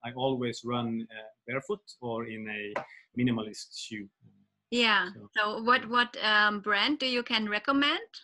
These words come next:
Speaker 2: In
Speaker 1: Well, I can only recommend, uh, the Vibram Five Fingers because it's, those are the only ones I've used,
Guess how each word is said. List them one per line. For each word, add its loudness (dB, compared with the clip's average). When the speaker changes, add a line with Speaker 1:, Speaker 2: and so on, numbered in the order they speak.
Speaker 2:
In -6
Speaker 1:
Well, 4
I 4
can 0
only 6
recommend, 4
uh, 4
the -4
Vibram 0
Five -2
Fingers -2
because -8
it's, -20
those -6
are -2
the -6
only -2
ones -10
I've -10
used, -6